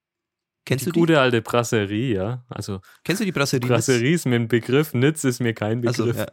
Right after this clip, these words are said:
Speaker 1: In Nürnberg, Brasserie Nitz, muss scheinbar ein etwas edleres Restaurant sein, was ich hier aus dem Text rauslese. Und da war David Beckham essen. Die haben nämlich dann ein schönes Bild gepostet und sich bedankt dafür, denn der war in Herzogenaurach vermutlich wieder auf einem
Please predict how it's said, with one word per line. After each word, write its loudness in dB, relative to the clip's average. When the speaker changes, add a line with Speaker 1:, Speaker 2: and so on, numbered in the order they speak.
Speaker 1:
In 0
Nürnberg, 2
Brasserie 2
Nitz, -2
muss -2
scheinbar 0
ein -4
etwas -4
edleres -2
Restaurant -4
sein, -6
was -6
ich -10
hier -2
aus -4
dem -4
Text -4
rauslese. -4
Und -4
da 0
war 0
David -2
Beckham -2
essen. -2
Die 0
haben -2
nämlich -4
dann -4
ein -8
schönes -6
Bild -4
gepostet -6
und -8
sich -6
bedankt -4
dafür, -4
denn -4
der 0
war 0
in -6
Herzogenaurach -4
vermutlich -6
wieder 0
auf -8
einem -4